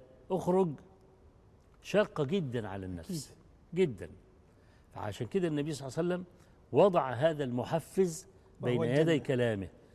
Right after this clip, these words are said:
Speaker 2: أنه
Speaker 1: قال:
Speaker 2: معه في
Speaker 1: "من
Speaker 2: الجنة.
Speaker 1: يأتيني بخبر القوم وهو معي في الجنة"، جزمًا يعني، وهو معي في الجنة. كلام نهائي يعني. مفيش حد قام.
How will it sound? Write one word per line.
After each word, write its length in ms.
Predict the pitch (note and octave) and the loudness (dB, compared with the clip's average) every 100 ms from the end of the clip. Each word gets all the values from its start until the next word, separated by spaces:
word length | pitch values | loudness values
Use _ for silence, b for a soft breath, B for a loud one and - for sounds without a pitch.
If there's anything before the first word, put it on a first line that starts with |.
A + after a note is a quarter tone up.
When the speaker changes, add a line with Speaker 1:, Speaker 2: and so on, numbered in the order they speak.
| - | -14
Speaker 2:
أنه 120 | D#3 | -8
Speaker 1:
قال: 200 | D3+ D3 | 4 6
Speaker 2:
معه 100 | C#3 | 6
في 0 | |
Speaker 1:
"من 120 | C#3+ F3+ | 4 4
Speaker 2:
الجنة. 120 | F3+ | 4
Speaker 1:
يأتيني 720 | D3+ C#3 C3+ D#3+ E3+ D#3+ C#3+ | 4 2 0 -2 0 2 0
بخبر 520 | B2+ B2 E3 E3 D3 C3+ | 0 -2 0 2 2 2
القوم 640 | A#2 - E3 F#3 G#3 G#3 B B B - | -2 2 4 6 4 0 B B B -4
وهو 340 | C#3 A#2 C#3+ D3+ | 0 4 6 6
معي 320 | E3 E3 D3 | 4 2 0
في 120 | C#3+ | 0
الجنة"، 460 | C#3 A#2+ D#3 D#3 C3+ | 0 6 6 6 2
جزمًا 420 | A#2+ E3 A#2+ A#2+ | 4 4 4 -2
يعني، 380 | G#2+ A2+ G2+ E2 - _ _ _ _ - B2 | -2 -4 -6 -12 -18 _ _ _ _ -10 -8
وهو 720 | - C3 C#3 B2 F#3 D3+ G2 - - - - - | -2 2 2 6 8 8 4 -6 -20 -20 -18 0
معي 440 | C#3 G3 G#3 F#3+ | 4 4 4 -2
في 100 | D3 | -2
الجنة. 360 | C3+ A2 A#2+ F#2 - - - - - - - _ - - _ | -2 4 2 2 -6 -20 -20 -20 -20 -20 -20 _ -20 -20 _
كلام 240 | B2+ E3+ D#3+ | 2 4 4
نهائي 380 | C3+ C#3 F#2 | 2 0 -2
يعني. 160 | F2+ - - - - _ _ _ _ _ _ - _ - - _ _ _ - | -6 -10 -20 -20 -20 _ _ _ _ _ _ -20 _ -20 -20 _ _ _ -20
مفيش 120 | - | -8
حد 200 | D#3+ D#3 | -4 -2
قام. 160 | D3 | -4